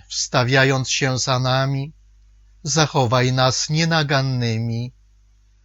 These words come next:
orędownictwem bowiem Twoim i opieką chronieni, jedynemu w Trójcy Bogu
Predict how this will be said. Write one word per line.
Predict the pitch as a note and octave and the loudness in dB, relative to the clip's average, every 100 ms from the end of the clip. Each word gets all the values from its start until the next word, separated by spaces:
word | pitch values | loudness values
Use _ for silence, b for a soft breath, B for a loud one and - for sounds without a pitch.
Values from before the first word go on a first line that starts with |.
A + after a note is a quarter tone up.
| _ _ - | _ _ -2
orędownictwem | C#3 C3+ C3+ B2+ C3+ D#3+ - - C#3+ C#3 | 2 2 2 2 2 -2 -4 -6 -2 -2
bowiem | C3 C3 C3 B2 | 0 0 0 -2
Twoim | - - D3 D3 C#3 | -4 -2 0 0 0
i | C3+ | 0
opieką | B2 A2+ - C#3+ C#3 C3+ A#2+ | 0 -2 -2 -2 0 -2 -4
chronieni, | B2 B2 B2 C3 C#3 C#3 C3+ C#3 _ _ _ _ _ _ _ D#3 | -2 -2 0 -2 -2 -2 -4 -8 _ _ _ _ _ _ _ 2
jedynemu | D3 C3+ C#3+ E3 E3+ E3+ | 2 4 2 2 2 0
w | - | -2
Trójcy | - E3 F3 E3 - C#3 | -4 0 2 0 -2 0
Bogu | A#2+ C3+ C#3 C#3 C#3+ C#3+ | 2 2 0 0 -4 -6